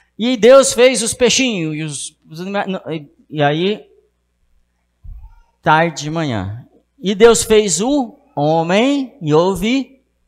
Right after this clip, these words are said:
tarde e manhã." E na tradição judaica, ele tá falando de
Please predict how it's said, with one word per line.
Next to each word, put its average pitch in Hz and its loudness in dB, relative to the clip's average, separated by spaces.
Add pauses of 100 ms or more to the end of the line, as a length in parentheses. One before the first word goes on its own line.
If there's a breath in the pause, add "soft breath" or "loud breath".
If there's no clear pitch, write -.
(880)
tarde 107 -6
e - -8
manhã." 123 -8 (1000 soft breath)
E 226 -16
na 269 0
tradição 208 0
judaica, 165 0
ele 226 2
tá 240 -2
falando 220 -2
de 165 -6